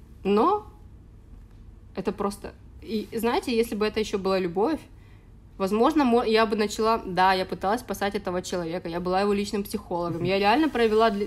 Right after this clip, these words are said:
с ним очень большую работу. И реально он стал как будто бы выздоравливать.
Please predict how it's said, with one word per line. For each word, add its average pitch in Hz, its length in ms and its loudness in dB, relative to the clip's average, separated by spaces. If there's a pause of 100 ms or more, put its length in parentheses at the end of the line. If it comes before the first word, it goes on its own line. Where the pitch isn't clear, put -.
с - 280 -14
ним 240 260 0
очень 226 300 -2
большую 208 340 -2
работу. 208 540 2 (1200)
И 220 80 0
реально 262 320 4
он 269 100 2
стал 226 300 2
как 214 100 -8
будто 240 300 -6
бы 226 160 0
выздоравливать. 190 840 0